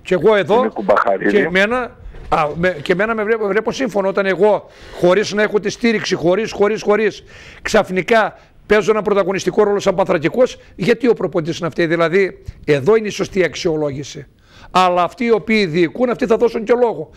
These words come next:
Speaker 1: Δεν μπορώ να δώσω εγώ
Speaker 2: Ναι.
Speaker 1: μέσα από την εκπομπή για να κάνω το παιχνίδι κανενός. Ούτε
Speaker 2: Σε
Speaker 1: του
Speaker 2: αυτό
Speaker 1: Φάνη
Speaker 2: έχεις
Speaker 1: του
Speaker 2: δίκιο.
Speaker 1: Γκέκα, ούτε του
Speaker 2: Σε αυτό
Speaker 1: Μπαχαρίδη,
Speaker 2: έχεις δίκιο.
Speaker 1: ούτε του Σαββάκη, ούτε του Πατσίδη. <clears throat> Κατάλαβες;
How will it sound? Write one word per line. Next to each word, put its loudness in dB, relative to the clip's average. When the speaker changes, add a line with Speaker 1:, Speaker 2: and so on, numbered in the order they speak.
Speaker 1:
Δεν 2
μπορώ 2
να 0
δώσω -2
εγώ -2
Speaker 2:
Ναι. 0
Speaker 1:
μέσα -4
από -6
την 0
εκπομπή -2
για 2
να -2
κάνω -2
το -4
παιχνίδι -2
κανενός. -2
Ούτε 0
Speaker 2:
Σε 0
Speaker 1:
του 2
Speaker 2:
αυτό 0
Speaker 1:
Φάνη 2
Speaker 2:
έχεις -4
Speaker 1:
του 0
Speaker 2:
δίκιο. 2
Speaker 1:
Γκέκα, -2
ούτε 0
του 0
Speaker 2:
Σε 2
αυτό -2
Speaker 1:
Μπαχαρίδη, 2
Speaker 2:
έχεις 0
δίκιο. -12
Speaker 1:
ούτε 0
του -4
Σαββάκη, 2
ούτε 2
του -4
Πατσίδη. 0
<clears throat> -18
Κατάλαβες; 0